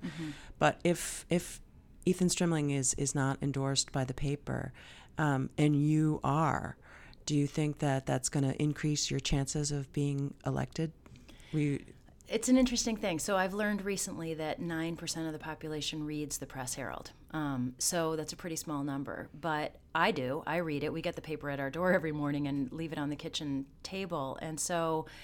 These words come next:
Speaker 1: it's hard for me to think that it's not an influential, um, endorsement or, you know,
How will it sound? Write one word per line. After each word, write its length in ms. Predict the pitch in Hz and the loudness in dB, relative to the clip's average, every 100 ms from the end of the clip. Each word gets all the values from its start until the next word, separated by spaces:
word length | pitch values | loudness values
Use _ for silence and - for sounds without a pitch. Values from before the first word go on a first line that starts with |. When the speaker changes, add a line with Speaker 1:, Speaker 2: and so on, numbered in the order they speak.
| - - - | -16 -16 -8
Speaker 1:
it's 180 | 180 - | -6 -2
hard 220 | 196 196 | -2 -2
for 120 | 202 | -4
me 140 | 180 | -4
to 80 | 165 | -4
think 320 | 165 175 160 | -4 -6 -6
that 140 | 165 151 | -4 -4
it's 160 | 139 | -4
not 280 | 156 143 147 | -4 -4 -2
an 120 | 180 | -4
influential, 920 | 185 185 190 185 185 185 190 185 185 - - - - | -4 -6 -6 -6 -6 -6 -4 -4 -6 -10 -18 -20 -8
um, 480 | 180 175 165 165 160 - - | -4 -2 -2 -4 -6 -12 -10
endorsement 640 | 180 175 175 175 196 185 190 | -4 0 0 -2 -4 -4 -4
or, 240 | 170 156 147 - | -4 -4 -6 -6
you 80 | 160 | -4
know, 180 | 156 | -4